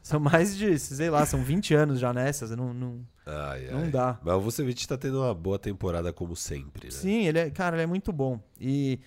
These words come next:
Speaker 1: semana que vem, né, vamos falar de trocas? Semana que vem vamos falar sobre des-, jogadores que deveriam mudar e destino. Cara, o Vucevic com certeza vai aparecer no programa.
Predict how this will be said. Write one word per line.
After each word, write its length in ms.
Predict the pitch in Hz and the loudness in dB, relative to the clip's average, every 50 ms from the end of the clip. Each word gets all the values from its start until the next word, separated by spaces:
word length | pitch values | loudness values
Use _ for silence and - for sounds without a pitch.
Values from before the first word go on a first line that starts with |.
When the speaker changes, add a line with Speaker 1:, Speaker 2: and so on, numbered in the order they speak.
| _ _ | _ _
Speaker 1:
semana 340 | - - 175 170 180 220 247 | -4 0 2 4 6 4 4
que 140 | 247 208 165 | 2 0 0
vem, 240 | 147 175 226 247 | 2 4 4 4
né, 220 | 196 190 208 202 165 143 135 | 4 4 2 2 0 -8 -8
vamos 220 | 131 135 143 131 | -4 -4 -2 0
falar 100 | - 139 | 0 0
de 100 | 127 120 | 0 0
trocas? 540 | - - 160 185 196 - 123 113 - - - _ _ _ _ | 0 2 4 4 4 4 0 -8 -10 -12 -20 _ _ _ _
Semana 320 | - - 139 139 156 170 185 | -10 -6 -2 0 0 0 0
que 100 | - 175 | 0 0
vem 140 | 156 175 185 | 0 0 2
vamos 240 | 196 208 208 196 | 2 0 -2 0
falar 360 | - 202 185 170 165 170 170 160 | 2 2 4 6 6 6 4 4
sobre 760 | - - 180 165 160 156 160 151 135 120 113 107 107 110 - _ _ _ _ _ _ _ _ | 2 -2 -2 0 0 2 2 2 2 0 -2 -2 -6 -8 -12 _ _ _ _ _ _ _ _
des-, 360 | - 120 127 156 143 - - - | -10 -4 -2 -2 -2 -2 -4 -2
jogadores 600 | 160 - 196 185 180 165 156 147 196 247 240 220 - | 2 4 4 6 6 4 6 6 6 6 4 2 -2
que 80 | 214 | 0
deveriam 340 | 196 190 175 180 175 170 165 | 0 2 4 6 6 6 6
mudar 400 | 160 156 151 135 127 156 170 190 | 4 2 0 2 4 4 4 4
e 40 | 190 | 4
destino. 680 | 170 151 151 143 131 - - - - 208 208 165 147 143 | 2 0 -2 -4 -4 -6 -8 -6 -6 -6 -6 -6 -6 -4
Cara, 220 | - 190 170 151 139 | 0 0 2 2 0
o 40 | |
Vucevic 420 | 131 139 175 175 - 180 196 196 - | 0 -2 -2 0 0 0 -2 -2 -4
com 140 | - 214 208 | -2 0 2
certeza 300 | 208 208 - 190 180 165 | 2 0 0 0 0 0
vai 80 | 170 | 0
aparecer 260 | 165 165 165 - - | 0 0 -2 -2 -2
no 60 | 156 143 | -4 -2
programa. 460 | - 156 143 117 117 117 107 101 | 0 0 0 0 0 -4 -4 -6